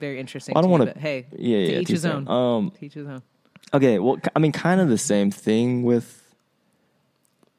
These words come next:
Speaker 2: Taylor Swift is, uh, and my wife is a huge Swiftie. Um, I'm right in the middle. I get that. I don't, I think her critis-, the criticism of her is both ridiculous and, you know, some warranted.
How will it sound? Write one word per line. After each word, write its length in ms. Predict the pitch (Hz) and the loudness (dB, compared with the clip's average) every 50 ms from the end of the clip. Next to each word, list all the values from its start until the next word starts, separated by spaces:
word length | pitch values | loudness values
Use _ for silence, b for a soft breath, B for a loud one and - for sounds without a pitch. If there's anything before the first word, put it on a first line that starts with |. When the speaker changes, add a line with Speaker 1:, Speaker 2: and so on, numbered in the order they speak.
| _ _ - - | _ _ -16 -6
Speaker 2:
Taylor 280 | - 143 127 117 104 | 0 2 2 2 2
Swift 540 | - - - 104 95 69 - - - - - - _ _ _ _ _ _ _ - - - | 0 -2 -2 -2 -2 -2 -4 -8 -16 -20 -20 -20 _ _ _ _ _ _ _ -20 -10 -4
is, 640 | - 98 101 101 90 85 85 85 90 82 - - - | -2 0 0 0 0 0 0 -2 -4 -6 -8 -12 -12
uh, 160 | - 67 - | -10 -10 -8
and 120 | - 92 101 | -6 -4 -2
my 100 | 98 92 | -2 -2
wife 240 | 87 90 92 - | -2 -2 -4 -4
is 80 | - - | -8 -10
a 60 | 87 | -10
huge 240 | - - 92 95 - | -8 -8 -8 -8 -8
Swiftie. 380 | - 90 - - - 85 - - b b b b b b b b b b - - | -8 -10 -8 -8 -8 -8 -8 -8 b b b b b b b b b b -6 -4
Um, 440 | 92 95 92 90 87 85 87 - - | -2 0 0 0 0 -2 -4 -4 -4
I'm 340 | - 90 87 87 80 - - - | -4 -2 -2 -2 -4 -6 -10 -10
right 180 | - - 98 87 | -8 -6 -4 -4
in 60 | 73 | -4
the 60 | 80 | -4
middle. 240 | 76 - - - - | -6 -6 -6 -8 -8
I 60 | - - | -8 -8
get 180 | - - - - | -8 -8 -8 -8
that. 120 | - - | -10 -8
I 120 | - - 90 | -6 -4 -4
don't, 180 | 90 76 - - _ _ - | -4 -4 -6 -10 _ _ -4
I 100 | 87 92 | -4 -4
think 520 | - - - 95 87 - - - - _ _ _ _ _ _ _ _ _ _ _ _ _ _ _ _ _ _ _ _ _ _ _ _ _ _ - | -4 -4 -4 -2 -2 -4 -6 -12 -20 _ _ _ _ _ _ _ _ _ _ _ _ _ _ _ _ _ _ _ _ _ _ _ _ _ _ -14
her 80 | - 95 | -12 -6
critis-, 320 | - 104 92 95 - - - | -4 -2 -2 -2 -4 -8 -8
the 140 | - 92 - | -8 -8 -2
criticism 480 | - 123 117 113 - 117 110 107 110 | 0 0 0 0 0 -2 -2 0 -2
of 120 | 101 101 - | -4 -2 -2
her 220 | 104 104 104 95 | -2 0 0 -2
is 360 | - - 62 87 87 82 85 80 | -2 -4 -4 -4 -2 -2 -4 -4
both 400 | - 87 87 85 82 - - - | -4 -2 -2 -2 -4 -6 -10 -12
ridiculous 540 | 80 - 87 82 - - 87 87 82 - | -8 -6 -6 -8 -6 -6 -6 -6 -6 -6
and, 360 | - - 78 78 85 85 - - | -8 -8 -6 -6 -6 -6 -8 -10
you 80 | - - | -8 -8
know, 60 | 90 - | -8 -8
some 280 | - - - 101 101 | -6 -6 -4 -4 -4
warranted. 440 | 80 71 73 - - - - 139 | -4 -4 -4 -6 -6 -6 -8 -8